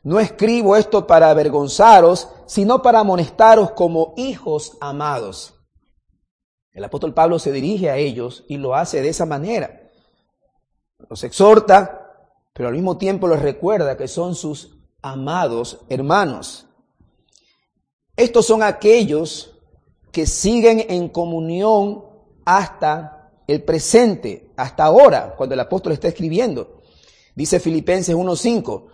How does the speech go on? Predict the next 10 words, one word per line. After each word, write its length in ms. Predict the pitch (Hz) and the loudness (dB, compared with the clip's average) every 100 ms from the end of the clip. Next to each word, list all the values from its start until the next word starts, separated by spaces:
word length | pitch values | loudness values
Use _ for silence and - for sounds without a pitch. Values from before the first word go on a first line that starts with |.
| _ _ | _ _
"Por 200 | 143 143 | -2 0
vuestra 560 | 139 156 151 - 139 - | 2 0 0 -2 -4 -2
comunión 840 | 147 143 139 143 170 214 226 233 - | -8 -6 -8 -6 0 2 4 2 -4
en 140 | 185 | -6
el 120 | 180 | -2
Evangelio 1080 | 175 185 180 160 190 151 143 151 151 - _ _ - | 0 0 -2 -2 -2 0 0 -2 -4 -20 _ _ -12
desde 260 | 113 143 | -6 -2
el 140 | 151 - | -2 -4
primer 460 | 147 156 214 208 | -6 -4 -2 -2
día 720 | 156 247 175 127 156 - _ | -2 -4 -2 -4 -6 -14 _